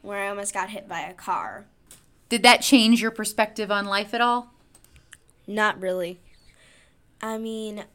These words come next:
Speaker 1: I didn't really notice it. I was just walking on the sidewalk when a car just drove up on the curb.
Speaker 2: Oh, I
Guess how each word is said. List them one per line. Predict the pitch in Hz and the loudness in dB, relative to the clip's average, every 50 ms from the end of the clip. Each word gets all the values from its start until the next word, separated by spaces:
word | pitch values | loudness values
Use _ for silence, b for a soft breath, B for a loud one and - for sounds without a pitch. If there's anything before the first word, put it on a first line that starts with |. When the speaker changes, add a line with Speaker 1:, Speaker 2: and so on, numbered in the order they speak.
| _ _ - | _ _ -10
Speaker 1:
I | - 214 220 226 233 233 233 233 226 220 | -10 -8 -6 -6 -8 -8 -8 -8 -10 -8
didn't | 226 254 262 285 311 320 | -6 -6 -6 -6 -6 -8
really | 330 339 339 320 302 269 | -8 -8 -6 -6 -6 -6
notice | 233 220 208 202 190 190 190 196 214 226 220 - | -6 -6 -6 -6 -6 -4 -4 -6 -6 -6 -6 -6
it. | 254 254 254 262 262 262 _ _ - - - - | -4 -4 -6 -8 -10 -12 _ _ -20 -20 -18 -12
I | - 208 | -10 -10
was | 208 220 208 208 | -10 -10 -12 -12
just | - 208 202 202 - - 190 | -10 -10 -8 -8 -10 -10 -8
walking | 196 202 196 208 214 - 220 214 208 | -6 -6 -6 -6 -6 -10 -14 -14 -12
on | 196 196 | -12 -12
the | 196 202 | -6 -6
sidewalk | - 196 190 190 196 202 196 185 185 180 175 - - _ _ _ _ _ _ _ | -4 -4 -4 -6 -6 -6 -8 -8 -8 -10 -12 -16 -20 _ _ _ _ _ _ _
when | - 190 185 190 | -20 -16 -16 -16
a | |
car | 185 - - - 247 240 240 220 196 196 196 190 _ | -16 -16 -16 -10 -4 -2 -2 -2 -2 -4 -6 -10 _
just | - 190 180 - - _ _ _ _ _ _ _ _ - | -18 -14 -14 -14 -16 _ _ _ _ _ _ _ _ -18
drove | - - 202 208 220 247 240 240 | -12 -4 0 0 2 2 0 -2
up | 233 233 233 - | -2 -4 -4 -4
on | 233 226 226 | -6 -6 -6
the | 233 | -8
curb. | 233 - 269 262 247 214 202 190 196 196 196 - _ _ _ _ _ _ _ _ _ _ _ - | -8 -6 -6 -4 -2 -2 -2 -2 -2 -4 -8 -14 _ _ _ _ _ _ _ _ _ _ _ 10
Speaker 2:
Oh, | 262 269 262 240 214 - - | 12 12 12 12 12 8 4
I | - 214 269 339 403 440 | 8 10 12 12 12 12